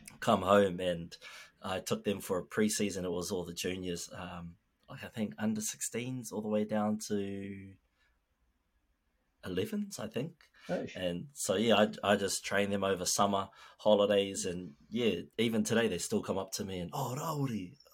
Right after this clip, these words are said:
Speaker 1: how are you going, brother? Good to see you." So it, it's that kind of respect, man. You'll probably still get that years down the line when you randomly bump
Speaker 2: <laughs>
Speaker 1: into some of those fellas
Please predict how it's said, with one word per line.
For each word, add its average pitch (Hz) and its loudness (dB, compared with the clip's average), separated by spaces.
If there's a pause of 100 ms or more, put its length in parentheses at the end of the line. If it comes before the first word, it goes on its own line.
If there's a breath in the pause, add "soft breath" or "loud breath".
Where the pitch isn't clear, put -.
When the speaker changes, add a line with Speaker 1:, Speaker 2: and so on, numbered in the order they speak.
(180)
Speaker 1:
how 135 -2
are 147 2
you 139 2
going, 131 -2
brother? 139 0 (340 loud breath)
Good 123 -8
to - -10
see 135 0
you." 127 -6
So 101 -4 (200)
it, 113 4
it's 110 0
that 120 2
kind 117 2
of 90 -2
respect, 107 -4
man. 92 0
You'll 113 2
probably 113 4
still 104 0
get 101 -4
that 101 0
years 104 2
down 95 0
the 92 -4
line 98 6
when 92 -4
you 98 -10
randomly 101 4
bump - 4
Speaker 2:
<laughs> - -
Speaker 1:
into 101 0
some 104 0
of 98 0
those 101 2
fellas 104 0